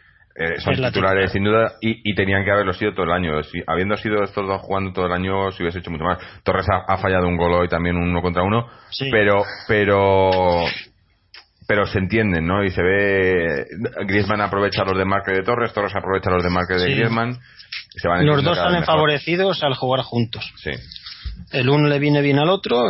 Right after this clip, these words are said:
Speaker 2: o sea, salen los dos gan-, ben-, beneficiados de, de compartir juego.
Speaker 1: Sí, sí.
Speaker 2: Está claro que es la mejor delantera, y luego como suplente de lujo, Correa.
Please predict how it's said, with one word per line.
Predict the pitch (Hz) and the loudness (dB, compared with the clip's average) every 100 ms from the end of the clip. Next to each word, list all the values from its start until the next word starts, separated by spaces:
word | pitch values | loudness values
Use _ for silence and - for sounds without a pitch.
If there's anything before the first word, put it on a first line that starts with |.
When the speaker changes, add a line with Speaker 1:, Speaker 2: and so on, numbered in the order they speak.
| 139 | 0
Speaker 2:
o | |
sea, | 127 131 123 | -2 -4 -2
salen | 139 151 | 2 4
los | 156 | 4
dos | 143 131 127 | 2 0 0
gan-, | 131 117 127 | 0 2 2
ben-, | 131 127 123 | 4 4 4
beneficiados | 123 127 117 120 131 127 127 120 | 2 2 0 -4 -2 0 2 2
de, | 123 120 120 113 - | 2 2 0 -2 0
de | 127 | 0
compartir | 127 127 123 120 135 | 2 2 2 2 0
juego. | 120 208 120 - - - | 2 0 0 -6 -14 -10
Speaker 1:
Sí, | 73 - | -10 -10
sí. | 62 | -4
Speaker 2:
Está | - 143 | -2 2
claro | 135 139 | 2 2
que | 131 | 4
es | 139 | 4
la | |
mejor | 139 131 143 | 4 2 2
delantera, | 147 151 143 185 269 - - - | 2 2 2 0 0 -6 -10 -2
y | 165 | 2
luego | 156 156 | 4 2
como | 143 139 127 | 4 4 4
suplente | 139 135 139 143 143 | 2 2 2 2 2
de | |
lujo, | 143 143 180 175 | 4 2 2 0
Correa. | 131 156 147 | 0 2 2